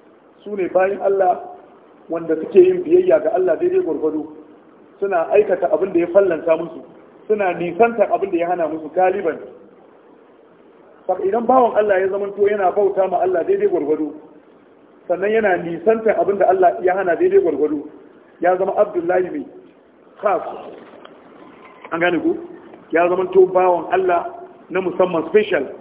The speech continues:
"Wa ibadur rahmani allazina yamshuna alal ardi haunan, wa idza khatabahumul jahiluna qalu salama." Bayin Allah mai rahama su ne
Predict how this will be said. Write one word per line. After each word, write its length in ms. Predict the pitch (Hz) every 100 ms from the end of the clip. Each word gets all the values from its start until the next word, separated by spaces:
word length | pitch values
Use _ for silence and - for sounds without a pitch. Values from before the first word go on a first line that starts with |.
| - - - - - - - - - - - - - - - - -
"Wa 100 | -
ibadur 400 | 202 190 196 190
rahmani 420 | 165 156 165 190 175
allazina 420 | 156 147 190 175
yamshuna 560 | 156 151 - 202 185 165
alal 220 | 180 165
ardi 240 | 175 175 165
haunan, 480 | 165 185 180 170 131 - - - - - - - - -
wa 120 | 180
idza 280 | 190 170 180 175
khatabahumul 640 | 190 190 196 170 196 180
jahiluna 720 | 156 160 160 202 214 202 - - - - - - -
qalu 320 | 175 175 185
salama." 400 | 165 151 151 - - - - - - - - - - - -
Bayin 320 | 190 208 220
Allah 260 | 214 214 185
mai 100 | 165
rahama 360 | 156 170 165 147 - - _ _ _ _ _ _ _ _ _ _ _ - -
su 160 | 214 214
ne 260 | 202 190